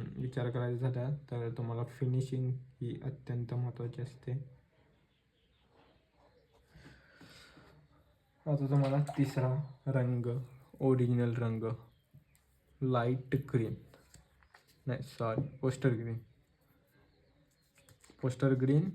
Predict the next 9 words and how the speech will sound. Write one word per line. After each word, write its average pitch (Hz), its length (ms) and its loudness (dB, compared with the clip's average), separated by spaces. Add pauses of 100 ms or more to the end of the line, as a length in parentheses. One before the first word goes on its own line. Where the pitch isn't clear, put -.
(1300)
आणि 123 260 0
येथील 120 240 -4
फरक 113 280 -4
हा 117 60 -2
पण 123 180 -4
मी 123 120 0
नाही 117 260 -2
यूज 117 240 -8
केला, 143 360 -4